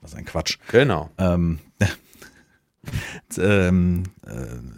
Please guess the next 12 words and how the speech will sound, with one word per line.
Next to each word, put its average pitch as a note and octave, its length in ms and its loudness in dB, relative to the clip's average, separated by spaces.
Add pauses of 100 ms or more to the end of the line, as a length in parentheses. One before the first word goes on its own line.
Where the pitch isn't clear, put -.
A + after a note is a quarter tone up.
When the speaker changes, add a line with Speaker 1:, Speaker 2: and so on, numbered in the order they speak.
(200)
Speaker 1:
auf - 140 -2
jeden A2 140 6
Fall A2 100 6
aus F#2+ 120 4
dem G2 120 2
Böhmermann, A2+ 580 6
äh, F#2 360 2
sind G2+ 180 2
das, G2+ 140 -2
sind G2 220 0
Redakteure, G2+ 500 2
zwei, F#2 320 2